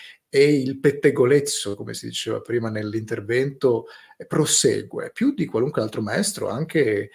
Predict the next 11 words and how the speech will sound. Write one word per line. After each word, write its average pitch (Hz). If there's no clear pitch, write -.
eh, 107
più 113
recente, 110
come 110
Sai 101
Baba, 139
per -
esempio, 113
diceva 113
Andrea, 104
perché 180